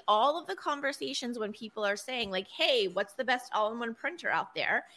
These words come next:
We can join that conversation as Epson, give very valuable, helpful information, and maybe even an incentive to buy. So, like, "Hey,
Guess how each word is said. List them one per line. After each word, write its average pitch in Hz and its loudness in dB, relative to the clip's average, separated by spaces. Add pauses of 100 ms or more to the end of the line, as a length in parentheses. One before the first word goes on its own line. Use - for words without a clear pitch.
(300)
We 240 -6
can 254 0
join 277 4
that 311 6
conversation 254 0
as 240 6 (140)
Epson, 196 0 (300)
give 233 0
very 247 6 (120)
valuable, 226 6
helpful 240 0
information, 226 -2
and 247 0
maybe 240 2
even 254 2
an 220 4
incentive 226 0
to 220 0
buy. 185 8
So, 233 2
like, 202 4 (260)
"Hey, 302 8